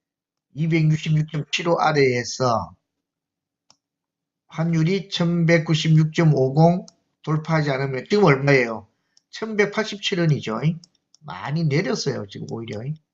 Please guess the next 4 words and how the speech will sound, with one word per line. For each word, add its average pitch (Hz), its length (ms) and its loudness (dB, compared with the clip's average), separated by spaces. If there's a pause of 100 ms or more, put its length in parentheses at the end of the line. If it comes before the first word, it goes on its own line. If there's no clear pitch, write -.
(960)
많이 - 340 -10
지금 151 200 -10
내렸습니다. 156 720 -10 (1700)
어, 85 420 -20